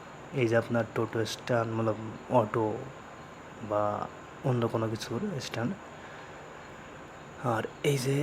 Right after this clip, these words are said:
এখানে থেকে শুরু হলো ভিউটা, চারপাশে গাছ, একপাশে নদী, আহ,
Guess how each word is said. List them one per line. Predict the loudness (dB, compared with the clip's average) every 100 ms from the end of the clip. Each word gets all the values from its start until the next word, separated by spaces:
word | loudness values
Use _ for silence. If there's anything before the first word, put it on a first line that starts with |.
| 2
এখানে | 2 2 4 2 0 -4 -8 -2
থেকে | 0 2 0
শুরু | 2 4
হলো | 4 2
ভিউটা, | 0 2 0 0 -10 -14 -14 -14 -16 -16 -16 -14 0
চারপাশে | 2 2 0 -2 2
গাছ, | 2 2 -2 -6 -4
একপাশে | -2 0 2 2
নদী, | 2 2 0
আহ, | -4 -12 -14 -14 -14 -14 -8 0 4 6